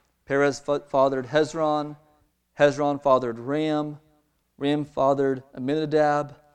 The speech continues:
Amminadab fathered Nahshon. Nahshon fathered Salmon. Salmon fathered Boaz. Boaz fathered Obed.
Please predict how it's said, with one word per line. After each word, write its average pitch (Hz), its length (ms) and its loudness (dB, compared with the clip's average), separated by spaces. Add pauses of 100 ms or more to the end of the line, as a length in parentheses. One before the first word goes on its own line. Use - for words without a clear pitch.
(420)
Amminadab 143 600 -2
fathered 131 400 0
Nahshon. 147 720 -4 (640)
Nahshon 135 420 -4
fathered 123 300 -4
Salmon. 143 580 -6 (760)
Salmon 139 400 -6
fathered 127 440 0
Boaz. 135 800 -2 (680)
Boaz 147 400 2
fathered 117 420 -2
Obed. 139 560 0